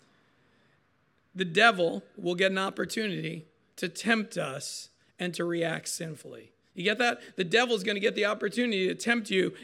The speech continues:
and react sinfully. So in our new life with Jesus, we handle our anger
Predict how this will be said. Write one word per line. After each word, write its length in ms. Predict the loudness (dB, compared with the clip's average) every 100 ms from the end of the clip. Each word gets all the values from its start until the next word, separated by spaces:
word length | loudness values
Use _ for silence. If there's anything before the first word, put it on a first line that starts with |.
| 0
and 160 | 0
react 400 | 2 4 4 0
sinfully. 500 | -4 -2 -2 0 -2
So 200 | 0 -2
in 200 | 2 2
our 140 | 4 2
new 260 | 4 4
life 280 | 4 4 2
with 160 | -2 -2
Jesus, 480 | 0 0 0 -2 -4 -18 -8
we 200 | -4 -2
handle 680 | -4 -4 0 0 2 2 2
our 200 | 0 -2 -2
anger 640 | -4 -4 -2 -2 -2 -6